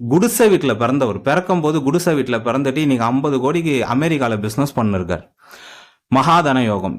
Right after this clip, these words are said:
பெரிய யோகம் அது. அடுத்தது விபரீத ராஜயோகம். விபரீத ராஜயோகத்தை வேற ஒரு பேர்ல நிறைய வீடியோல நம்ம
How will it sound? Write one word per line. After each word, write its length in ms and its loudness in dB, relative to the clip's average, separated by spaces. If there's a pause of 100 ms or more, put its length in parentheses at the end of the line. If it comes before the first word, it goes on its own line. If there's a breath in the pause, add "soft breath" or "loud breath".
பெரிய 320 4
யோகம் 380 0
அது. 120 -6 (1000 loud breath)
அடுத்தது 400 2 (140)
விபரீத 420 2
ராஜயோகம். 540 -6 (880 loud breath)
விபரீத 460 4 (120)
ராஜயோகத்தை 760 2 (200)
வேற 280 4 (120)
ஒரு 200 4 (120)
பேர்ல 360 2 (160)
நிறைய 420 4
வீடியோல 520 4
நம்ம 140 0